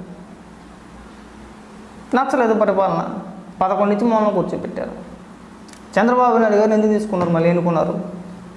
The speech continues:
పరిశ్రమలు తీసుకొస్తాడని, రాష్ట్రంలో చదువుకున్న యువతకి ఉపాధి అవకాశాలు కలుగుతాయని, ఉద్యోగాలు వస్తాయి, డెవలప్‌మెంట్ జరుగుద్ది,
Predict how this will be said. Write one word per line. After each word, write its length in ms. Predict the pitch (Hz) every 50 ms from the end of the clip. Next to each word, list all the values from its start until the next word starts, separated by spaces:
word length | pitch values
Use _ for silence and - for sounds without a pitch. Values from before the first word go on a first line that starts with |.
| - - - - - -
పరిశ్రమలు 420 | 175 170 170 175 196 190 190 180
తీసుకొస్తాడని, 800 | 165 - - - 156 139 - 147 139 135 147 180 226 277 - - - - - - - - - - - 165
రాష్ట్రంలో 420 | 156 160 170 170 - 190 180 180
చదువుకున్న 400 | 175 180 165 165 170 175 180 170
యువతకి 360 | 156 175 170 175 170 185 175
ఉపాధి 360 | 165 151 - 180 180 185 185
అవకాశాలు 420 | 185 175 175 180 175 180 - 180 156
కలుగుతాయని, 640 | - 156 147 147 147 147 147 135 - 165 180 233 247 - - - - - - - -
ఉద్యోగాలు 460 | 175 175 170 170 185 175 175 160 156
వస్తాయి, 460 | 143 - - - 156 175 170 - - - - - - - - - - - -
డెవలప్‌మెంట్ 500 | 165 175 180 185 180 180 180 175 170 -
జరుగుద్ది, 540 | 156 143 143 143 139 147 185 269 320 -